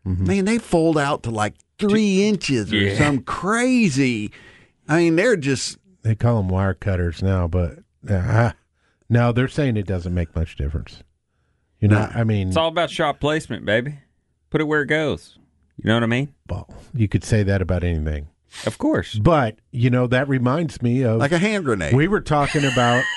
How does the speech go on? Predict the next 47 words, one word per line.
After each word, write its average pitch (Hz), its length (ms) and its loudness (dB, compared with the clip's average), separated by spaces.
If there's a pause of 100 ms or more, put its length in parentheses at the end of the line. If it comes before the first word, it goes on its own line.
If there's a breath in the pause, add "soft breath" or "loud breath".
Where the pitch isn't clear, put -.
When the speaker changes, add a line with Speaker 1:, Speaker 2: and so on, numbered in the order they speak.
Speaker 1:
a 135 120 2
show 151 380 0
we 131 200 0
were 117 80 0
watching 113 400 0
on 113 220 0
Netflix 107 800 -2 (380 soft breath)
with, 113 320 2
uh, 110 360 2
with 110 300 -2
Meat 117 120 2
Speaker 2:
Oh, 135 160 4
Speaker 1:
Eater. 107 100 2
Speaker 2:
Meat 147 280 0
Eater, 104 240 -2
yeah. 104 280 -2 (160)
Speaker 1:
And 127 400 0
the 123 100 0
guy, 143 720 0
Speaker 3:
Oh, - 100 -12
here 120 280 2
Speaker 1:
um, 113 100 0
Speaker 3:
we 78 120 -4
go. 76 380 -4
Speaker 1:
no, 220 360 2
it 160 100 0
was 139 200 2
just 208 260 -2
so 196 180 0
refreshing 180 760 0
to 120 80 2
see 170 260 -2
somebody 117 560 0
that 113 180 0
was 113 200 0
on, 123 280 0
like, 113 240 -4
an 107 80 -2
elk 131 240 2
hunt. 117 140 0
Speaker 2:
Did 180 180 2
you 208 140 2
see? 208 300 0
Speaker 1:
And 160 80 -4
he 113 80 -4
Speaker 2:
Yeah. 135 260 2
Speaker 1:
was, 123 260 -2